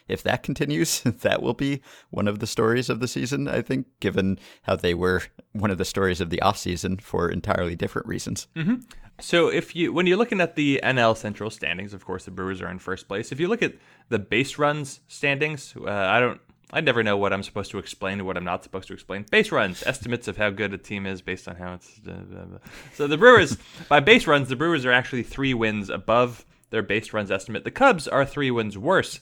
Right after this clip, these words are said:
Speaker 2: than their base runs
Speaker 1: Yeah.
Speaker 2: estimate, according to base runs. The Cubs should be twenty-eight and seventeen, first place in the division. But here's my favorite thing about base runs right now. So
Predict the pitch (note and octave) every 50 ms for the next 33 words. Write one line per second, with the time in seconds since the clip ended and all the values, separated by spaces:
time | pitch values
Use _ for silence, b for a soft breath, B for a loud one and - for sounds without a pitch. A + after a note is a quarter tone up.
0 | _ - A2+ G#2+ G2 F2+ F#2 F#2+ F#2+ - - G2 F2+ F#2+ F#2+ F2+ E2 F2+ A2 B2
1 | - F2+ E2+ E2 F2 F2 - - F#2 F#2 - - - - G#2+ G2+ G#2 - - b
2 | b b b b - - F#3+ F3 C#3 D3+ D3+ C#3+ - G3 G3+ G3+ A3+ - - D3+
3 | D#3+ D#3+ - - - _ - G#2+ G#2+ G#2+ G2+ - - - G2+ F#2 F#2 F#2 - -
4 | G#3+ G3+ G3 F#3 D#3+ - - - C3+ C3+ C3+ - - A#2 A#2+ A#2+ - A2 G2+ G2
5 | G#2 A2+ A2 G#2+ G#2+ b b b b b b b - C3+ F3+ A3 G#3 E3+ C#3 A#2+
6 | - D3+ D#3 B2 G#2+ - - F#2 F2 E2 b b b b b b b - G2 A2+
7 | G#2+ G2+ F#2+ G#2+ A2 A2+ - - A2 G#2 G2+ F#2+ - - _ _ - G#2 A2 A2+
8 | G#2 F#2+ D2+ - _ _ _ - - C3+ B2 A2 G#2 -